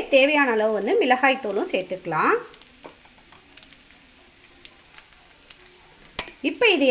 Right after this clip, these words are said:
எல்லாத்தையுமே நல்லா மிக்ஸ் பண்ணி விட்டுக்கலாம். அடுப்பை வந்து சிம்லே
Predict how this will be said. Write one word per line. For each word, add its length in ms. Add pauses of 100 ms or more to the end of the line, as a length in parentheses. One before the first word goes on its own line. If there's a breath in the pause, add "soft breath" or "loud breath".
எல்லாத்தையுமே 540 (100)
நல்லா 240 (100)
மிக்ஸ் 240
பண்ணி 260
விட்டுக்கலாம். 520
அடுப்பை 340
வந்து 240
சிம்லே 340